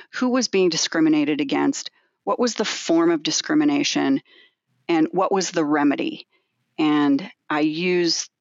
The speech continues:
the district courts which is the level just below the Supreme Court, because the Supreme Court hears so few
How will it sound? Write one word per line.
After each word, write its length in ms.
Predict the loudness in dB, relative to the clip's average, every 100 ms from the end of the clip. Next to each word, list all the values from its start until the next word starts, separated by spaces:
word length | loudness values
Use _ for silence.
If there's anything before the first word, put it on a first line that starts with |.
| -10
the 160 | -6
district 600 | -4 -2 -2 -2 -4 -6
courts 720 | -10 -6 -4 -4 -4 -4 -4 -6 _ _ _ -6
which 260 | -4 0
is 220 | 0 0 0
the 120 | 0
level 380 | 2 0 0 -2
just 260 | -2 -2
below 260 | -2 -2 -2
the 120 | -4
Supreme 420 | -4 -4 0 0
Court, 260 | -2 -6 -4
because 220 | -4 -2
the 80 | -2
Supreme 400 | -2 -2 -2 0
Court 260 | -2 -2
hears 240 | -2 -2 -2
so 200 | -2 -2
few 500 | -4 -2 -2 -4